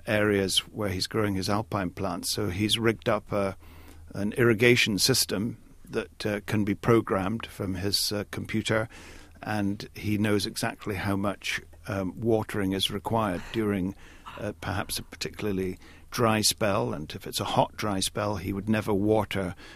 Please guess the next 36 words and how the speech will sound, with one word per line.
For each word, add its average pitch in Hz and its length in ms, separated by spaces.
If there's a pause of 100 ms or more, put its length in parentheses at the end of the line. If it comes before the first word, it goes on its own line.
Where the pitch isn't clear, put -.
(200)
during 101 320
the 98 80
heat 107 240
of 92 120
the 101 80
day. 98 280
He 98 180
would, 90 300
uh, 104 160
water 104 640
late 104 340
at - 120
night 101 300
or 98 80
first - 380
thing 98 140
in 95 100
the 95 80
morning. 107 480 (480)
And 104 160
so 101 220
that 113 180
would 101 180
be 104 140
programmed 104 760
so 101 200
that 92 240 (260)
he 131 160
and 117 100
his 101 140
wife 107 300
can 78 160
travel 131 360
into 101 240
the 95 120
mountains 104 600